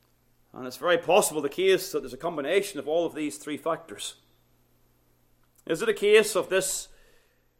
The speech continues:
being a marked sentimental affection that he had for his son? Some would say it's undue.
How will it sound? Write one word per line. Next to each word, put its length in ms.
being 260
a 60
marked 640
sentimental 920
affection 540
that 80
he 40
had 220
for 160
his 140
son? 540
Some 220
would 100
say 160
it's 200
undue. 800